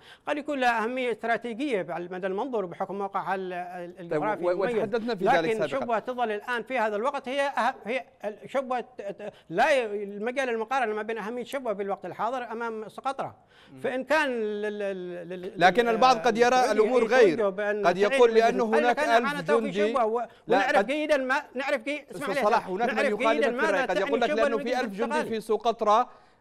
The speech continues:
Speaker 2: آه، كانوا في دور الحياد، فبالتالي هزمت الشرعية، لكن في شبوة ربما لا يوجد ألف جندي سعودي. طيب، سأعود لك أستاذ صلاح. أستاذ عبد الناصر المودع، نتحدث في تفاصيل ما يحدث وأنه في سياق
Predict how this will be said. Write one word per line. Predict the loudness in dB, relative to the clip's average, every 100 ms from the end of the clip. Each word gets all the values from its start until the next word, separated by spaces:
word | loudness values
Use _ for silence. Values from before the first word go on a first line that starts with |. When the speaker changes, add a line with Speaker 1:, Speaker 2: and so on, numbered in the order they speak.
| _
Speaker 2:
آه، | -2 2 2 -2 -10 _
كانوا | 0 0 -2
في | -6
دور | -4 -4
الحياد، | -6 -4 0 0 0
فبالتالي | -4 -10 -6 -4 -4
هزمت | -4 -6 -6 -10
الشرعية، | -8 -8 -6 -6
لكن | -6 -8
في | -12 -12 -12
شبوة | -12 -8 -8
ربما | -6 -6 -4
لا | -6
يوجد | -6 -10
ألف | -10 -14 _
جندي | -16 -16
سعودي. | -18 -20 -18 -4
طيب، | -4 -4 -16 _ _
سأعود | 0 2
لك | -2
أستاذ | -4
صلاح. | -8 -8 -8 _ _
أستاذ | -2
عبد | 0 0
الناصر | 0 -2 0 -2
المودع، | -2 -4 -4 -8 -8 _ _ _ -8
نتحدث | -8 -4 -6 0 0 0
في | -6
تفاصيل | -6 -4 -4 -4 -6
ما | -6 -6
يحدث | -6 -8 -6
وأنه | -6 -6
في | -10 -12
سياق | -12 -6 -6